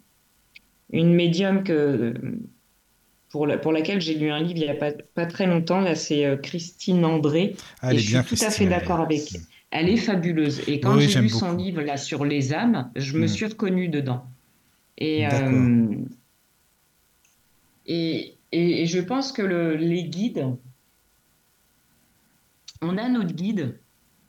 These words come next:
Speaker 1: à notre naissance. Notre guide est attribué.
Speaker 2: Oui.
Speaker 1: Comme on a un ange gardien, gardien, pardon, à notre naissance, qui est, euh, en accord, euh, avec, euh, notre heure et notre date de naissance.
Speaker 2: Mhm.
Speaker 1: Euh, quand on est encore allé à, au stade d'âme,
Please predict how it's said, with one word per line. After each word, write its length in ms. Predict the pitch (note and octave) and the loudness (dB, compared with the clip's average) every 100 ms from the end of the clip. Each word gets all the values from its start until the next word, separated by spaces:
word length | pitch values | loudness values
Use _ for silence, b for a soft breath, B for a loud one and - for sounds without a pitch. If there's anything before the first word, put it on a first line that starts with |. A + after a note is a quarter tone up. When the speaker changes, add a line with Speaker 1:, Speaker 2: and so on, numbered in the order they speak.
| _ - _ | _ -20 _
Speaker 1:
à 80 | - | -8
notre 240 | F3 E3+ F3+ | -6 -4 -4
naissance. 640 | E3+ - A#2+ A#2 - - _ _ | -6 -4 -6 -6 -10 -18 _ _
Notre 240 | D3+ D#3 D3+ | 0 0 0
guide 220 | F#3+ F#3 | 0 0
est 140 | E3+ | 0
attribué. 580 | D#3 - D#3 B2 A#2 - - _ | -2 -4 -4 -2 -2 -4 -18 _
Speaker 2:
Oui. 260 | A#2 C3 A2 B B _ | 0 0 -2 B B _
Speaker 1:
Comme 220 | - F#3+ F#3 | -4 0 0
on 100 | F#3+ | 0
a 60 | |
un 180 | G3+ E3+ | 0 -2
ange 200 | D#3 D#3+ | -2 -4
gardien, 540 | D#3 C#3 D3+ F3 A3+ - | -4 -6 -4 -4 -6 -6
gardien, 440 | D3 D#3 D3 E3 G3+ | -4 -4 -2 -2 -2
pardon, 300 | D3+ D#3+ F3+ | -2 -2 0
à 80 | D#3 | 0
notre 180 | D3+ | 0
naissance, 480 | D#3+ D3+ C3+ C3 - - _ - | -2 -2 -4 -6 -8 -20 _ -4
qui 180 | D3 | -2
est, 60 | C3+ | 0
euh, 140 | B2 B2 | 0 2
en 160 | C3+ | 2
accord, 480 | C3 C3 E3+ F3+ D3+ | 2 0 0 0 0
euh, 300 | C3+ C3 A#2+ - | 0 0 -2 -4
avec, 500 | B2+ B2 C#3 D3+ D3+ | -4 -4 -4 -6 -4
euh, 160 | C3 A#2+ | -2 0
notre 400 | B2 A#2 - D3 | 0 0 -4 -4
heure 240 | D3+ C#3+ | -4 0
et 80 | B2 | 2
notre 220 | B2 A#2+ | 2 0
date 200 | C#3 C3 | -2 -2
de 100 | C3 | 0
naissance. 520 | B2+ B2+ B2 G2+ - - | 0 -2 -8 -12 -14 -8
Speaker 2:
Mhm. 260 | G2+ A#2+ E3 _ _ b b b _ _ - | -4 -4 -8 _ _ b b b _ _ -10
Speaker 1:
Euh, 360 | C3+ B2+ E2+ - F#3+ | -4 -2 -2 -2 -2
quand 240 | G3 G3 | -2 0
on 140 | G#3 G3+ | 0 0
est 80 | F#3+ | 0
encore 340 | E3+ F#3+ F3 | -2 -2 -2
allé 380 | D3+ C#3+ C#3 - | -2 0 0 -2
à, 380 | B2+ B2 A#2+ - | -2 -2 -2 -2
au 80 | C#3+ | -2
stade 580 | C#3 - D3+ C#3+ - A#2 | -4 -6 -6 -4 -4 -2
d'âme, 440 | C3+ F#3 A#3 | 0 2 2